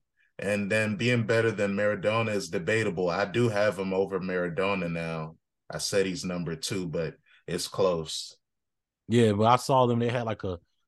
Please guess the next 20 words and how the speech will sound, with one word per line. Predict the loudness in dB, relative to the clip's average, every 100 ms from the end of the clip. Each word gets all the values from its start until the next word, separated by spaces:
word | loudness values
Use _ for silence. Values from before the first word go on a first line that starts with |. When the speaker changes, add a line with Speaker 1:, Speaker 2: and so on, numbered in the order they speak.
| _ -8
Speaker 2:
Catholic | 0 0 2 -2 -4
flag | -6 -2 2 2 0 -2
of | -2
Maradona, | -2 -2 -2 -2 -2 -4 -6 -10
like | -8 -8 -6
he | -6
was, | -4
like, | -6 -6
the | -8
Virgin | -4 -4 -4
Mary. | -4 -4 -4 -8 -12 _ _ _
Speaker 1:
Yeah, | 0 4 4
he, | 4 0 0
he, | -2 -2 -6
he | -6 -2
is, | -2 -4 -8 -14
he | -6 -2
is | -2 -4
the | -2
guy. | 0 2 0